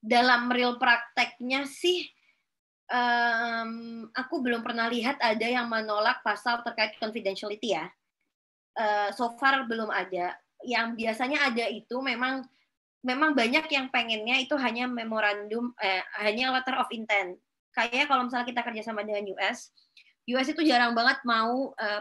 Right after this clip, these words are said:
pakai term of M O U dan segala macam, agreement segala macam. Mereka biasanya letter of intent, kemudian nanti dari letter of intent itu,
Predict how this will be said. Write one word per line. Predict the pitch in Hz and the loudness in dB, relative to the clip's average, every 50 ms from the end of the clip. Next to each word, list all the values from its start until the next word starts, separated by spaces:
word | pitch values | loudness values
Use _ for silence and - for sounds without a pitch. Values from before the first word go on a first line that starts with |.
| - | -4
pakai | 220 208 - 254 240 | -6 -6 -4 -4 -2
term | 240 240 240 233 226 | 0 0 0 0 -2
of | 220 220 233 | -4 -4 -4
M | 220 208 196 | -4 -4 -2
O | 202 202 | -2 -4
U | 202 202 208 196 190 185 | -2 -4 -4 -4 -4 -4
dan | 190 196 196 | -6 -6 -8
segala | 185 - - 196 196 185 180 | -8 -6 -2 -2 0 0 0
macam, | 185 185 180 202 185 185 - 160 | -2 -4 -4 -4 -4 -4 -4 -8
agreement | 180 196 202 208 202 202 202 202 - | -10 -10 -8 -8 -8 -8 -8 -8 -8
segala | - 202 190 190 185 | -6 -4 -4 -2 -2
macam. | 180 170 170 - - 170 165 165 180 _ _ _ _ _ _ _ | -4 -6 -8 -8 -8 -8 -8 -8 -10 _ _ _ _ _ _ _
Mereka | - 202 202 202 - 262 269 269 | -2 0 0 2 4 4 4 4
biasanya | 226 233 214 190 - 208 226 247 247 240 | 4 2 -2 -2 -4 -4 -2 -2 0 0
letter | 220 226 220 208 196 | 0 0 0 0 0
of | 190 - 226 | 0 -2 -6
intent, | 190 185 180 175 - 170 175 196 220 262 294 302 - - - - - _ _ | -8 -10 -10 -8 -4 -2 0 2 2 0 0 -4 -8 -10 -20 -20 -20 _ _
kemudian | - 214 196 208 214 196 202 208 226 240 254 269 277 - - 240 | -8 -6 -6 -6 -6 -8 -4 -2 0 2 0 0 -2 -6 -6 -4
nanti | 214 196 202 277 262 | -2 -2 -2 -2 0
dari | 233 208 202 208 202 | 0 2 2 2 0
letter | 190 - 196 185 202 196 | 0 0 0 -4 -4 -6
of | - - | -10 -10
intent | 196 185 180 - 185 180 190 - | -12 -10 -6 -6 -6 -6 -6 -8
itu, | - 254 254 | -6 -4 -2